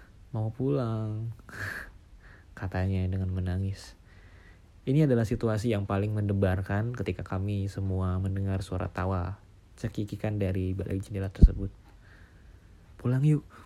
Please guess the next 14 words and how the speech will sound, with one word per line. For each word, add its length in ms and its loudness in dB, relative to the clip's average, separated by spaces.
pulang 220 2
yuk," 180 2
kini 240 0
Dion 320 0
yang 160 0
tidak 240 2
bisa 240 -2
menyembunyikan 800 -2
rasa 160 -2
takutnya. 560 -2
Terus 240 -2
dibalas 400 2
sama 160 2
Sofian. 480 -4